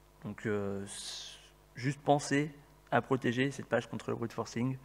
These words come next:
Pour ça, bah, arrêtez de valider, euh, le, les essais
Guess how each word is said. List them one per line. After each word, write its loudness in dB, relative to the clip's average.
Pour -4
ça, 6
bah, 6
arrêtez 6
de 0
valider, 4
euh, 2
le, 0
les 0
essais 2